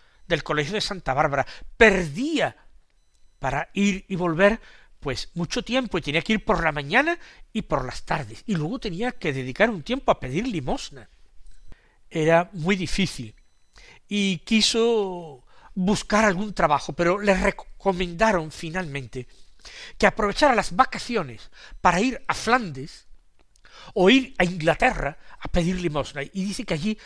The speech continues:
encontraría comerciantes españoles generosos, devotos, que le darían limosna.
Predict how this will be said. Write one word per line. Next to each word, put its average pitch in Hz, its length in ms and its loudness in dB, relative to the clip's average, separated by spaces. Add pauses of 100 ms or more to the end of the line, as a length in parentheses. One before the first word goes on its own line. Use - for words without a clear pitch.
(180)
encontraría 151 920 -2
comerciantes 160 840 0
españoles 147 760 0 (720)
generosos, 147 840 0
devotos, 143 640 -2 (460)
que 208 100 4
le 170 120 4
darían 151 480 2
limosna. 139 560 -6